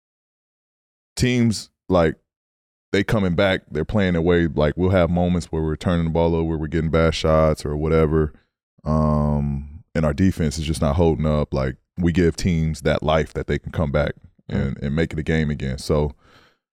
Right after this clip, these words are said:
Speaker 1: I thought, I think we saw a great version of that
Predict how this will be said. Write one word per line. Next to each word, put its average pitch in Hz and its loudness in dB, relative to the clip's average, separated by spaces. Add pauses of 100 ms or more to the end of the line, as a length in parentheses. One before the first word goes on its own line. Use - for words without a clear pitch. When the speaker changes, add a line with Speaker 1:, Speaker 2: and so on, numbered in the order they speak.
(120)
Speaker 1:
I 92 2
thought, - 0
I 95 0
think 98 -2
we 98 2
saw 82 2
a 82 -2
great 87 0 (500)
version 92 2
of 82 2
that 85 2